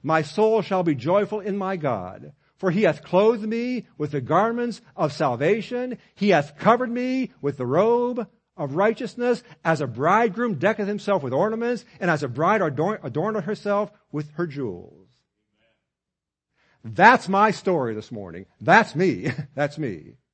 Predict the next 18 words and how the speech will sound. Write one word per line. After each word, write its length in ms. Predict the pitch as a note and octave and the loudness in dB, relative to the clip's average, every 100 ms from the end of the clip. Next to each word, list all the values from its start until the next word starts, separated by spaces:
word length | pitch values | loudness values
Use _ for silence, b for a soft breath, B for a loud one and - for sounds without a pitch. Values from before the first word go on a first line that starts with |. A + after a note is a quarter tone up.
| _ _ _ b - | _ _ _ b -4
The 80 | |
day 180 | D#3 G#3+ | 4 6
that 140 | A3+ A3+ | 6 4
I 140 | A3 | 4
made, 400 | A3 G3+ D#3 D#3+ | 4 2 0 -4
trusted 300 | A3 A3 D#3 | -2 -2 -2
Jesus 380 | E3+ A#3 A#3 G3 | 0 -2 -2 -4
Christ 280 | A3 G#3 G3+ | 0 0 2
as 220 | F3+ D3+ | 2 2
my 160 | D3 D3 | 0 -2
Savior, 480 | G3 A3 A#3 A#3 B B | 2 2 2 0 B B
I 160 | F3+ A#3 | 2 4
was 140 | G3 | 4
made 160 | G3 E3+ | 2 0
the 80 | C3 | 0
bride 340 | C#3 F3 G3+ | -2 0 -2
of 140 | F#3+ | -6
Christ. 500 | - D3 F#2+ F2+ A2 | -6 -4 -4 -10 -18